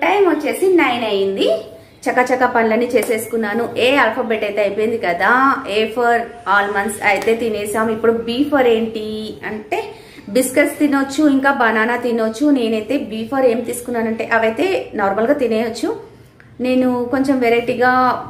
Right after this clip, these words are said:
B for beetroot తీసుకున్నాను. మనం beetroot అనేది జ్యూస్గా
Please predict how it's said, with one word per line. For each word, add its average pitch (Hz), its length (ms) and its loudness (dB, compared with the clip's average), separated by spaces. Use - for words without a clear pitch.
B 208 140 -6
for 247 120 2
beetroot 320 400 0
తీసుకున్నాను. 180 540 -6
మనం 302 220 8
beetroot 302 460 4
అనేది 269 280 2
జ్యూస్గా 359 360 2